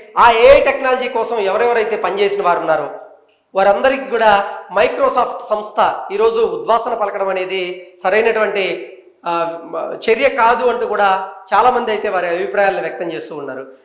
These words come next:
నిజంగా చెప్పాలంటే, ఏఐ టెక్నాలజీ వల్ల నిజంగా సాఫ్ట్‌వేర్ రంగంలో ఎంతోమంది వారి ఉద్యోగాలను కోల్పోవాల్సి వస్తుంది అంటూ గతం నుంచి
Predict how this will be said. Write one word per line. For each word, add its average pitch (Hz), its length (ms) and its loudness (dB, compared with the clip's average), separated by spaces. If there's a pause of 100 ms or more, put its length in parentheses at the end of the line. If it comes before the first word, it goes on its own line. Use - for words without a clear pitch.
నిజంగా 269 320 4
చెప్పాలంటే, 262 400 4
ఏఐ 254 380 2
టెక్నాలజీ 254 460 -4
వల్ల 233 480 2 (260)
నిజంగా 226 600 2 (120)
సాఫ్ట్‌వేర్ 254 480 4
రంగంలో 233 640 2
ఎంతోమంది 247 480 0
వారి 220 200 0
ఉద్యోగాలను 247 560 0
కోల్పోవాల్సి 226 640 -2
వస్తుంది 214 440 -4
అంటూ 208 180 -2
గతం 208 320 0
నుంచి 214 580 -4